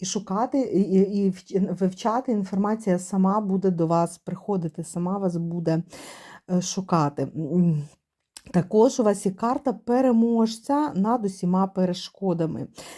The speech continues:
завдяки своїй вірі і рішучості. Е, вірте в себе, вірте в свою силу волю, ставте цілі, е, все гарно обдумуйте, логіка, розум, дисципліна,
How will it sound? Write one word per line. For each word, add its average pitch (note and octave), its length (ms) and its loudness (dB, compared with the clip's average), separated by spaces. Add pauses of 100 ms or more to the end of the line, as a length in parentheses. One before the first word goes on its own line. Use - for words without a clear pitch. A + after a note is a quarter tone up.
(120)
завдяки G#3 580 2
своїй F#3 460 2
вірі A3+ 380 2
і F#3+ 240 0
рішучості. F#3+ 1120 -4 (680)
Е, F3 220 4
вірте D4 360 6
в C#4 60 0
себе, D4 580 4
вірте A#3+ 340 0
в A3+ 80 -6
свою G3 280 0
силу F#3+ 360 2
волю, A3+ 480 4
ставте C4 520 -2
цілі, A3+ 760 2 (580)
е, F#3+ 800 0
все D4 340 4
гарно B3+ 340 4
обдумуйте, G3+ 1080 2
логіка, A3 1000 4
розум, G#3 680 2
дисципліна, A3 840 0